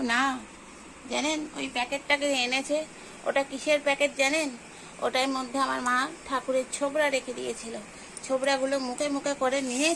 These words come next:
চলে এসছে। এই দেখুন, প্যাকেট করা ছোবড়া কিনতে পাওয়া যায়, কিনে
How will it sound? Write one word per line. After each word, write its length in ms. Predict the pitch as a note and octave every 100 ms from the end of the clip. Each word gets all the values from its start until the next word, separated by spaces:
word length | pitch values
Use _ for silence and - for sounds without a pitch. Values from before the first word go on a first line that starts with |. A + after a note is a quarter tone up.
| -
চলে 200 | A#3+ B3 B3
এসছে। 180 | - B3+
এই 40 | A#3+
দেখুন, 260 | A#3 - B3 A3 - - - -
প্যাকেট 300 | - A#3+ C4 -
করা 180 | C4 C4+ C4
ছোবড়া 300 | C4 B3+ C#4 C#4+
কিনতে 260 | B3 A#3+ C4
পাওয়া 180 | C4+ C4+ C4+
যায়, 140 | D4+ D4
কিনে 240 | C4 B3